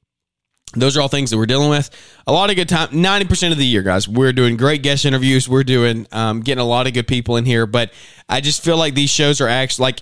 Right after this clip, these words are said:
it's one, I'm out till dark right now, so it's hard to get guest interviews. But it is just one of the things, like, I still feel very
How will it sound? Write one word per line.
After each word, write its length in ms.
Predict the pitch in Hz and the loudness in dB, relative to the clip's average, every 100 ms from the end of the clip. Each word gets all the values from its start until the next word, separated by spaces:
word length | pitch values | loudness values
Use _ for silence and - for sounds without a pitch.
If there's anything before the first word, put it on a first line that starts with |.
| - | -4
it's 220 | 139 131 | -4 -2
one, 540 | 131 139 160 175 170 - | 0 2 2 2 0 -2
I'm 100 | 123 | 0
out 220 | 135 131 127 | 0 0 0
till 420 | 143 127 110 _ _ 107 | 2 2 0 _ _ -10
dark 400 | 113 110 113 135 | -2 2 2 2
right 140 | 127 | 2
now, 200 | 131 135 | 2 2
so 120 | 135 | 2
it's 300 | 110 82 110 | 0 0 0
hard 160 | 120 113 | 0 0
to 40 | |
get 100 | 92 | -2
guest 220 | 95 95 | -2 -2
interviews. 440 | 135 151 156 151 143 | 0 2 2 2 -2
But 480 | 107 135 160 135 _ - - - - _ - | -6 0 0 -2 _ -20 -20 -20 -20 _ -4
it 180 | 139 135 | 0 2
is 380 | 131 120 - - | 0 -2 -8 -12
just 240 | 120 131 135 | -4 -2 0
one 100 | 131 | -2
of 60 | |
the 60 | 120 | 0
things, 220 | 123 120 | -2 0
like, 200 | 117 - - _ | -2 -4 -10 _
I 120 | 120 | -2
still 360 | 123 - 147 139 | -2 -2 0 0
feel 380 | - 127 123 113 | -2 0 0 0
very 720 | 98 113 117 117 110 104 | 0 0 2 2 0 -2